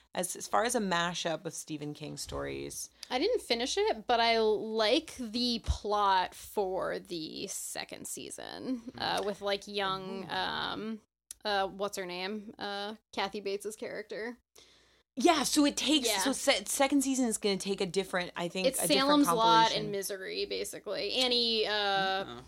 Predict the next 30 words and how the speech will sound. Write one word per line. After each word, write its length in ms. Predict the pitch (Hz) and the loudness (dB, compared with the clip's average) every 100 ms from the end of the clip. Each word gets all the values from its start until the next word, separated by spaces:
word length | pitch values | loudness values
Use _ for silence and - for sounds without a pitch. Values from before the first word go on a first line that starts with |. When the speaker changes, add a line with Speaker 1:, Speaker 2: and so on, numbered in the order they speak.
| - - | -20 -8
Speaker 3:
Annie 220 | 107 110 | -2 0
something, 460 | 101 104 95 87 82 | 0 -2 -4 -4 -4
yeah. 80 | 85 | -2
Speaker 2:
Annie 220 | - 220 | 0 2
Speaker 4:
Muschietti? 220 | 214 143 143 | 4 4 4
Speaker 2:
Wil-, 280 | 240 262 - - | 4 2 -2 -12
Wilkes 400 | 240 247 294 117 | -2 0 0 -2
Speaker 4:
No. 120 | 107 - - | -8 -8 -10
Speaker 2:
something? 560 | - 269 254 269 277 285 - 190 | -4 -4 -2 -2 0 -4 -6 -6
Yeah. 200 | 190 196 | -4 0
Speaker 3:
Wilkes? 340 | - 208 - | 0 0 -2
That 140 | 147 156 | -4 -2
sounds 240 | 185 185 | 0 0
right. 260 | 117 143 87 | 2 2 0
Speaker 2:
Yeah. 320 | 226 202 185 185 - - - _ _ | -2 0 0 -4 -10 -20 -20 _ _
Something 240 | - 208 175 | -8 -6 -4
like 160 | 170 | -6
that. 80 | 175 | 0
Speaker 1:
Yeah, 140 | 185 180 | 2 2
the 100 | 196 | 2
first 260 | 247 247 | 2 2
season 300 | 254 240 247 | 0 2 2
was, 180 | 214 180 | 2 2
like, 240 | 185 170 165 | 4 2 0
Shawshank, 1000 | - 202 180 185 - 180 170 165 165 - - _ _ _ _ _ - | -2 2 4 2 0 0 0 -2 -4 -8 -18 _ _ _ _ _ -6
um, 880 | 156 151 151 151 151 151 156 151 147 _ _ _ _ _ _ _ _ _ _ _ _ _ - _ _ _ _ _ _ - 554 659 740 740 698 719 719 698 740 762 762 762 _ - | -2 0 0 -2 -4 -6 -6 -8 -12 _ _ _ _ _ _ _ _ _ _ _ _ _ -20 _ _ _ _ _ _ -14 -12 -12 -14 -14 -14 -16 -18 -20 -20 -20 -20 -20 _ -4
what's 300 | 240 285 - | -2 0 2
the 80 | 233 | 2
other 160 | 220 | 2
s-, 180 | 220 - | -2 -6